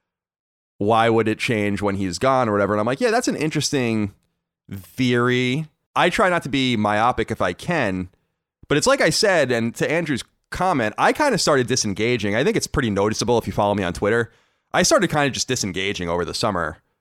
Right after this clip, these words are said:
for the most part. I'm just like, "I can't, I can't do this anymore." This is, this is, in my opinion, I kind of deal with what Andrew's saying, I think, more acutely because I get it. I'm not so tired of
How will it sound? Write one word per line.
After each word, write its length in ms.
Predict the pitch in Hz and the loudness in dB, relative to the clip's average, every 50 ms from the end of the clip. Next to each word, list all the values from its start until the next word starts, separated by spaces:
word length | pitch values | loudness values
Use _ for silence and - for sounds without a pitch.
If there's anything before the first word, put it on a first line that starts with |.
| _ _ _ - | _ _ _ -4
for 80 | 120 113 | -2 -2
the 80 | 107 | 0
most 240 | 104 104 104 104 - | 0 0 -2 -2 0
part. 140 | 127 104 104 | 0 0 0
I'm 60 | 107 | 0
just 100 | 110 147 | 0 -2
like, 80 | 135 131 | -2 -2
"I 40 | 135 - | -2 0
can't, 220 | 208 226 214 - _ - - | 0 0 0 -2 _ -6 -4
I 80 | 139 135 | -4 -4
can't 320 | - 202 214 196 143 - | -2 -2 -2 -2 -2 -2
do 160 | - 123 131 | 0 0 0
this 200 | 113 101 90 - | 0 0 -2 -4
anymore." 360 | 104 92 90 90 92 90 90 90 | -4 -4 -4 -2 -2 -2 -2 -2
This 140 | 92 101 | -4 -6
is, 200 | 113 107 - - | -6 -6 -6 -6
this 240 | - - 123 123 - | -4 -4 -4 -2 0
is, 340 | 180 156 147 143 135 - - - _ _ _ _ _ _ _ _ _ _ - | 2 2 2 2 0 -2 -4 -6 _ _ _ _ _ _ _ _ _ _ -6
in 100 | - 131 | -4 -2
my 200 | 131 139 185 269 | 0 2 2 4
opinion, 400 | 262 - - 170 147 135 131 127 | 2 2 2 2 2 2 2 2
I 80 | 120 117 | 2 0
kind 240 | - 139 127 113 110 | 0 0 0 0 -2
of 120 | 98 - | -4 -4
deal 240 | - 123 139 156 147 | -2 0 2 4 4
with 120 | 131 110 | 2 2
what 180 | 113 113 107 110 | 2 0 0 0
Andrew's 380 | 110 107 107 98 104 107 - - | 0 -2 -2 -2 -2 -2 -2 0
saying, 580 | - 107 104 104 101 101 101 98 101 98 - _ _ _ _ _ _ _ - | 0 0 0 0 0 0 -2 -2 -4 -6 -8 _ _ _ _ _ _ _ -4
I 100 | 104 107 | -4 -2
think, 160 | 107 113 107 110 | -2 -2 -2 0
more 160 | 117 104 98 | 0 0 0
acutely 420 | 95 - - 240 247 175 139 127 | -2 -2 -2 -2 0 0 0 0
because 220 | 113 113 120 123 127 | 0 0 0 0 0
I 100 | 160 175 | 0 0
get 240 | 127 170 175 135 110 | 0 0 0 2 2
it. 60 | 110 | 2
I'm 120 | 147 226 | 2 2
not 160 | 302 311 262 | 2 0 0
so 160 | - - 202 139 | 0 0 0 0
tired 500 | - - - 123 117 120 123 123 117 110 | -2 -2 -2 0 2 2 2 2 2 2
of 440 | 101 98 95 95 90 85 - - | 2 2 2 0 -2 -4 -10 -18